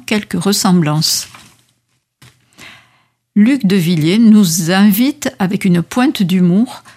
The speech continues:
à une délicate finesse, auprès de Marthe et Marie, par exemple, les deux sœurs, l'une qui travaille à fond pour bien servir, et l'autre qui, bien calmement, écoute Jésus, et un appel à grandir dans la foi.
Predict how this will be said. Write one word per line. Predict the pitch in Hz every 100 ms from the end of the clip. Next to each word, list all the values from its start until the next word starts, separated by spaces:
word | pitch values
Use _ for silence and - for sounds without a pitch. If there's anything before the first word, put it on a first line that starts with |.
| _ -
à | 190
une | 190 185
délicate | 165 226 214 208 233 -
finesse, | 196 - 175 170 185 - - - - _ _ -
auprès | 240 - - 269
de | 180
Marthe | 185 240 311 -
et | 208
Marie, | 196 185 208 190
par | 202 165 175
exemple, | 175 175 180 175 - 190 - -
les | 185 190
deux | 196 254
sœurs, | - - 175 180 - - - - - -
l'une | 196 240 233 196
qui | 208 185
travaille | - 185 175 175 190
à | 247
fond | - - 202 196
pour | 202 165 170
bien | 185 180
servir, | - 254 262 190 185 - - - - - -
et | 247
l'autre | 208 202 208 220
qui, | 180 - 208
bien | 175 196 269 320
calmement, | 262 202 196 185 190 247
écoute | 202 196 233 - 175
Jésus, | 196 262 175 202 220 - _ _ - _ _
et | 214 196
un | 185
appel | 180 180 247 190
à | 170
grandir | 165 196 185 185 208 277 - -
dans | 208 226
la | 240
foi. | 208 - 185 175